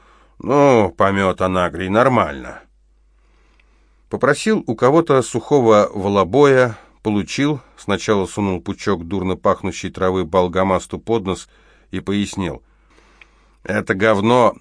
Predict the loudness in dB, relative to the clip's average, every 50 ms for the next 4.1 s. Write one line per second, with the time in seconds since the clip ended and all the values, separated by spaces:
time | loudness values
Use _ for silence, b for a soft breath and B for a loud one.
0 | _ _ -4 -2 0 0 0 0 -2 -2 0 2 4 4 4 4 2 2 0 0
1 | 2 2 2 2 2 2 2 2 0 -2 -6 -12 -16 _ _ _ _ _ _ _
2 | _ -12 -4 0 2 2 4 4 4 2 2 0 -2 -4 -2 -2 -2 -2 -2 0
3 | 0 2 2 2 2 2 0 -2 -4 -6 -4 -4 -6 -6 -8 -12 -20 -20 -20 _
4 | _